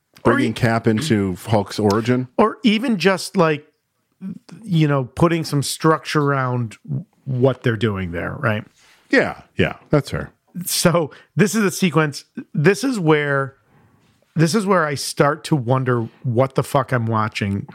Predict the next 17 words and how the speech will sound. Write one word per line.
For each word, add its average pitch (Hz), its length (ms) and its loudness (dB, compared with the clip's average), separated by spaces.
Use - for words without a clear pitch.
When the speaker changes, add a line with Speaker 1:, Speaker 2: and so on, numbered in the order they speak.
Speaker 2:
Am 143 120 2
I 127 80 2
watching 151 500 0
a 151 40 0
movie 147 300 0
that 139 140 0
was 120 160 -4
made 131 240 2
in 127 80 -2
the 113 80 -4
twenty-first 120 480 -2
century? 131 380 0
The 170 160 4
exploding 180 680 0
frog 120 420 0
bit 104 300 -2
is 127 280 0